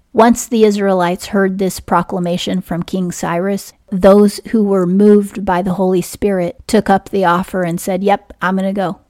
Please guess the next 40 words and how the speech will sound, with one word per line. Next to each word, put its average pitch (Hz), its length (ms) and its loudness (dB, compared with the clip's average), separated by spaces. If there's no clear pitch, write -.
Six, - 460 -2
and 202 160 -2
all 202 380 2
they 196 280 2
that 185 280 -2
were 185 260 0
round 190 380 -2
about 185 400 -2
them 175 260 -2
strengthened 202 680 -4
their 190 260 -2
hands 170 580 -6
with 196 200 0
vessels 190 480 0
of 190 120 -2
silver, 190 480 -2
with 190 240 -2
gold, 185 320 0
with 196 240 -4
goods, 196 400 -2
and 190 240 -4
with 202 160 -4
beasts, - 600 -6
and 202 180 0
with 202 240 0
precious 202 440 -2
things, 175 500 -8
beside 180 400 2
all 180 260 2
that 180 180 -2
was 180 200 -4
willingly 175 600 -2
offered. 170 520 -8
Just 202 280 0
as 185 140 0
Cyrus 180 460 -2
had 180 200 -4
proclaimed, 175 680 -6
the 190 100 -2
neighbors 190 600 0